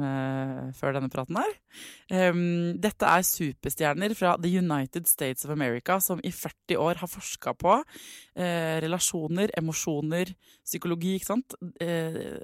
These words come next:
dette er de folka alle andre siterer på ekspertfronten. Det er en ære, eh, å ha fått laget ikke bare en, men to episoder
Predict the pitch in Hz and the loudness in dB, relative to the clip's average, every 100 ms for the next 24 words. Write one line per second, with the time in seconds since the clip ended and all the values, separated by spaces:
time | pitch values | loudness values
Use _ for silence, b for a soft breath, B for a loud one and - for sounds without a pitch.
0 | - - 208 - - 202 160 165 190 - | -14 -6 -6 -6 0 2 4 4 2 -2
1 | b b b 160 175 196 165 139 - 202 | b b b -4 -2 2 2 0 0 2
2 | 170 185 147 127 - 170 156 127 - 196 | 2 0 -2 -2 -2 -2 -2 0 -2 -4
3 | - _ _ _ _ _ - 160 170 - | -8 _ _ _ _ _ -12 -2 -2 0
4 | - - - - - - B B B B | -4 -4 -8 -6 -8 -10 B B B B
5 | B - 214 226 - 214 156 147 190 202 | B 4 6 8 6 6 6 6 8 6
6 | 185 180 170 160 156 170 170 165 170 170 | 2 -2 0 2 2 4 4 2 -4 0
7 | 175 160 165 160 156 160 143 135 143 139 | 0 0 -2 -2 0 0 0 0 0 -2
8 | 143 131 - 143 131 131 135 | -2 -2 -2 -4 -2 0 0